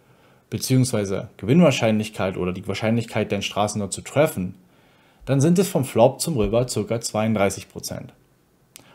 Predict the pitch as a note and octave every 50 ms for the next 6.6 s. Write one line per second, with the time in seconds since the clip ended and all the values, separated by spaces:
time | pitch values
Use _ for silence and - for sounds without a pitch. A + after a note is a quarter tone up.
0 | _ B2 B2+ D#3+ E3+ E3+ - F3+ F#3 F3 - - D3+ D3 D3 D3 - D3 C#3 B2+
1 | A#2+ G2 F2+ - - - - _ _ _ _ - G#2+ G#2 - - - - C3 C#3+
2 | C3+ A#2 B2 B2+ C3 B2+ B2+ - - - - - A2 G#2+ G#2 G#2+ - - - -
3 | G#2+ G#2+ G#2+ G2+ F#2 G2 G2+ - - - - G2 F#2+ F#2 F2+ F#2 F#2 F2+ F2+ -
4 | F2+ F2+ F2 F2 E2+ F2 F2 G2 F#2+ F2+ - - F#2 F#2+ F#2 F#2 F2+ - - G#2
5 | A2 G#2+ - - - A2+ G#2+ G#2 F#2 - - F2 - - F#2+ F2 - F2+ - -
6 | F2+ F2+ F2 F2 - - E2+ - - - - -